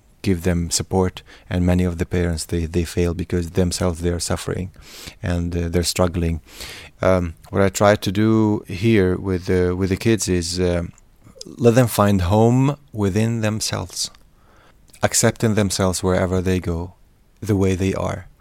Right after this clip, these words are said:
So you won't be just like the stranger who doesn't know what to do. And I wanted to bring a female hero where she doesn't need help from a male hero.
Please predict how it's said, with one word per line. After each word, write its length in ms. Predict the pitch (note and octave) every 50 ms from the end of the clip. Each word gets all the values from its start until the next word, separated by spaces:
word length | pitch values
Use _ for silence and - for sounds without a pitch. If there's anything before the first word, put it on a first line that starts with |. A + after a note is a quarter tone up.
| - - - - - - _ - -
So 240 | - - G2+ F#2+
you 160 | F#2 F#2+ F#2 F#2
won't 260 | F#2+ F#2+ F#2 - -
be 160 | - F#2+ F2
just 300 | - - F#2+ F2 - -
like 180 | F#2 F2 E2 E2+
the 80 | F2+
stranger 460 | - - - G#2 F#2+ F#2 F#2 F2+ F#2
who 160 | E2+ F2 F#2 E2+
doesn't 260 | F#2 F2+ F2 F2+ F2
know 100 | F2+ F2
what 180 | E2 E2+ -
to 100 | - F#2
do. 240 | F2 F2+ F2 F2+ - - - - - - _ _ _ _ _ _ _ _ _ _ _ -
And 320 | G2 F#2+ F2+ F2+ F2+ F#2
I 40 | F2+
wanted 360 | F2+ F2+ F#2 F#2+ F#2+ F2+ -
to 80 | - F2
bring 260 | - F#2+ F2+ F2+ F2+
a 60 | F2
female 460 | - - G2+ F#2+ F2+ F2+ F#2 F2+ F2+
hero 440 | F2 E2+ F#2+ F#2+ F#2+ F#2 F2+ F2 F2
where 360 | E2+ F2 F2 F2 F2 F2 E2+
she 460 | D#2+ - - - F#2 F2+ F2 F2 F2+ E2+
doesn't 420 | - F#2+ F#2 F#2 G2 F2+ E2+ -
need 320 | G2+ F#2+ F#2+ F#2 F#2 F2 - - - - -
help 340 | F2 F#2+ G2+ F#2+ F2+ - -
from 160 | - F2+ F#2
a 60 | F2+
male 320 | F2+ F2+ F#2+ G#2 G#2+ G2+ F2
hero. 460 | F2 F2+ F2+ F2 F2+ F2 F#2 G2+